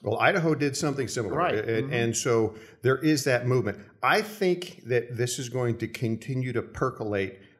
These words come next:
Speaker 1: back to the states. And this is just a theory, but I believe that there is a, um, a, a, a growing understanding or a, a, a growing support that the Supreme Court will, in fact, re-engage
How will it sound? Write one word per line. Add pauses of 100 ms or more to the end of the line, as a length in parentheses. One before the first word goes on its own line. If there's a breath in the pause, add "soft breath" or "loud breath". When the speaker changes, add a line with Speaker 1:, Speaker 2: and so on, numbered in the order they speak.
Speaker 1:
back
to
the
states.
And
this
is
just
a
theory,
but
I
believe
that
there
is
a, (440 loud breath)
um, (120)
a,
a,
a
growing (340 loud breath)
understanding
or
a, (140)
a, (320)
a
growing
support (320 loud breath)
that
the
Supreme
Court
will,
in
fact, (200)
re-engage